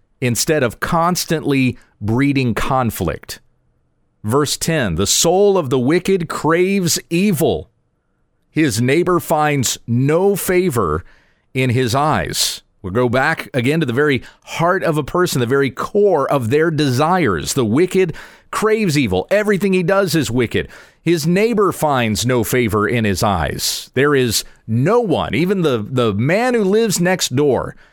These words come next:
that a wicked man can get along with.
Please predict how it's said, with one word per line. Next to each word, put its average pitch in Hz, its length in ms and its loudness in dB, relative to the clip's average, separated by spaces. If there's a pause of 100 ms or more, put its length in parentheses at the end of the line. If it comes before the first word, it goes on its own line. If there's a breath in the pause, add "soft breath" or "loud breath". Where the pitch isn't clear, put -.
(140)
that 117 160 2
a 107 80 2
wicked 160 400 2
man 127 400 0
can 110 200 -2
get 127 140 0
along 117 600 0
with. 101 560 -4